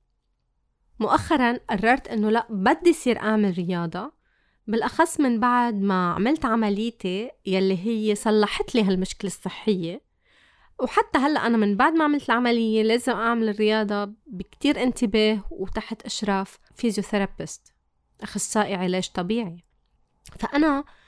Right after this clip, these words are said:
كتير أيام بحس إني ماني motivated. ليش هالموتيفيشن منه موجود؟ لأنه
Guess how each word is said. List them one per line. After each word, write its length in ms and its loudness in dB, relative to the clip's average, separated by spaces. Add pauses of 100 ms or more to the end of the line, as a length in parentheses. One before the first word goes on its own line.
كتير 220 4
أيام 300 2
بحس 280 -4
إني 160 0
ماني 260 2
motivated. 580 0
ليش 280 2
هالموتيفيشن 640 2
منه 200 2
موجود؟ 440 -2
لأنه 600 0